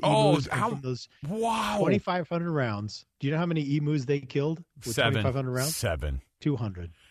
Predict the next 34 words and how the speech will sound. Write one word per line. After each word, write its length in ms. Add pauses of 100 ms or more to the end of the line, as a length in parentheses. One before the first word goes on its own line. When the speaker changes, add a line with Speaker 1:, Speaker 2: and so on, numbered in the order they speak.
(160)
Speaker 1:
S-, 160
that's 300
bad. 380
That's 140
a 60
bad 320
ratio. 640
Speaker 2:
It's 260
really 400
bad. 300
It's 180
Speaker 1:
<laughs> 0
Speaker 2:
twelve 160
point 240
five 220
bullets 240
for 160
every 300
emu. 260
Speaker 1:
So 220
it, 80
Speaker 2:
It's 80
Speaker 1:
now, 240
Speaker 2:
really 120
bad 240
Speaker 1:
because 300
Speaker 2:
ratio. 60
Speaker 1:
here's 80
the 60
thing, 140
they 60
have 100
small 240
heads. 340